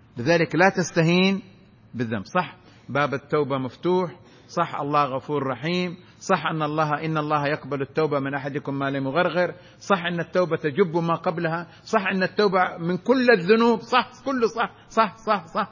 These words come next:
لكن لا تستهن بأمر الذنب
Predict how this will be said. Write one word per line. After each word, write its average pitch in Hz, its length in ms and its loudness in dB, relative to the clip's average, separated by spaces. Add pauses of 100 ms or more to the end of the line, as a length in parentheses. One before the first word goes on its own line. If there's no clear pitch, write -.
(360)
لكن 190 680 6 (840)
لا 147 380 4
تستهن 156 520 0
بأمر 147 380 -2
الذنب 143 480 0